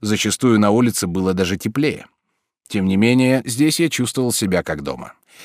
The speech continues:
Наслаждался покоем и размышлял о судьбах своих начинаний. Благо, времени на то и другое хватало с излишком.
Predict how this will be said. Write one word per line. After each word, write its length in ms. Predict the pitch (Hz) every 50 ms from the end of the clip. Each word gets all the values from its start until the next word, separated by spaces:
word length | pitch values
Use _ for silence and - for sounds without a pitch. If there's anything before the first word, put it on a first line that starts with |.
| - - - -
Наслаждался 640 | 147 156 - 165 165 143 147 175 175 156 - 151 123
покоем 520 | - 135 123 - 156 160 151 147 139 139
и 160 | - 147 156
размышлял 600 | 151 143 120 127 131 120 - - 135 143 139 127 -
о 80 | 127 104
судьбах 460 | - - 131 127 123 123 123 110 -
своих 340 | - 117 120 127 123 - 123
начинаний. 640 | 123 117 - 135 135 143 135 120 85 78 - _ _ _ _ _ _ _ _ _ _ -
Благо, 380 | 104 98 110 120 120 117 117 110
времени 360 | 117 123 131 127 120 113 110
на 160 | 107 107 95
то 140 | - 120 113
и 40 | 104
другое 380 | 95 98 98 101 117 120 113
хватало 440 | - 95 98 92 - 101 95 90 87
с 120 | - -
излишком. 640 | 87 82 87 90 85 - - - - - - -